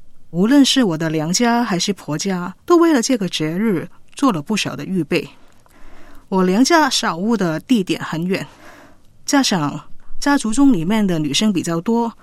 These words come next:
所以我们预备的用品，呃，不是很多。但是呢，我婆家祖先的墓地只是走路的路程，加上呢，家里面的男丁很多，而且大部分都还没有信主，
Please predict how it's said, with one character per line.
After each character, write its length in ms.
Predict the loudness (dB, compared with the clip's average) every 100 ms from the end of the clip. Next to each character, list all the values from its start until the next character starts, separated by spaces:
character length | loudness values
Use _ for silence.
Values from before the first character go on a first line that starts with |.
| _ -2
所 140 | 2
以 80 | 4
我 160 | 2
们 200 | 0 0 4
预 180 | 6
备 140 | 6 2
的 120 | 0
用 220 | 2 2
品， 180 | 0 -6 -10 -16 -20 -20 -16
呃， 100 | -14 -6
不 120 | -4
是 160 | -2
很 160 | -2 -4
多。 220 | -6 -8 -10 -18 -20 -20 -20 -20 -4
但 160 | -2
是 160 | 0 2
呢， 240 | 4 4
我 140 | 2 -2
婆 260 | -2 -2
家 240 | 2 2 2
祖 180 | 0 0
先 220 | 4 4
的 100 | 4
墓 220 | 2 2
地 260 | 0 -2 -4 _ -4
只 100 | -2
是 180 | 0 -2
走 200 | -2 -2
路 140 | -2
的 120 | -2
路 200 | -2 -2
程， 360 | -2 -4 -4 -6 -12 -20 -20 -20 -6
加 180 | 0 2
上 260 | 2 0
呢， 280 | 0 -4 -8 -14 _
家 220 | 0 4
里 100 | 4
面 200 | 2 2
的 100 | 2
男 220 | 0 -2 2
丁 140 | 2
很 280 | 2 0 0
多， 340 | 0 0 0 -6 -12 -20 -4
而 180 | -2 0
且 240 | 0 -2
大 200 | 0 0
部 100 | 2
分 220 | 4 4
都 100 | 4
还 180 | 2 0
没 100 | 0
有 100 | 0
信 320 | 0 0 0 -2
主， 220 | -6